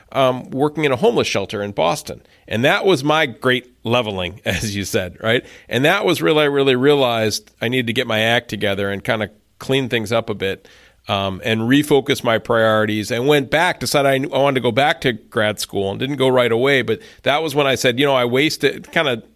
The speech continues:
I, maybe wasted is too strong of a word, but I didn't get as much out of my bachelor's as I should have. Um, and I, and I became a better student and a,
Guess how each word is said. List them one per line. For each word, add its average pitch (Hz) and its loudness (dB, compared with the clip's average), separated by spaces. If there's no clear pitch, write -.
I, 131 -2
maybe 131 -4
wasted 110 -6
is 95 -10
too 123 -10
strong 101 -8
of 98 -8
a 104 -6
word, 107 -6
but 107 -8
I 139 -2
didn't 151 0
get 139 0
as 120 -2
much 127 0
out 123 2
of 110 -2
my 107 -2
bachelor's 127 -2
as 101 -6
I 101 -4
should 131 0
have. 92 -6
Um, 98 -6
and 110 -2
I, 107 -2
and 110 0
I 104 0
became 110 -4
a 104 -4
better 104 0
student 104 -8
and 101 -6
a, 95 -8